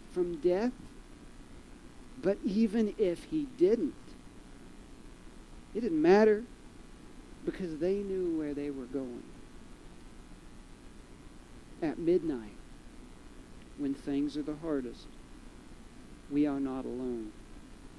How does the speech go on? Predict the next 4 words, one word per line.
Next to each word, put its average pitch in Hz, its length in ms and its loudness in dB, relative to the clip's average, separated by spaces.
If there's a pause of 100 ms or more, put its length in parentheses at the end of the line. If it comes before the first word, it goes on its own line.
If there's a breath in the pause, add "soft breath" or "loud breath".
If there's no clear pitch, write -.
(2250)
This - 600 8 (800)
is 143 180 4
the 123 140 -4 (140)
best 151 360 2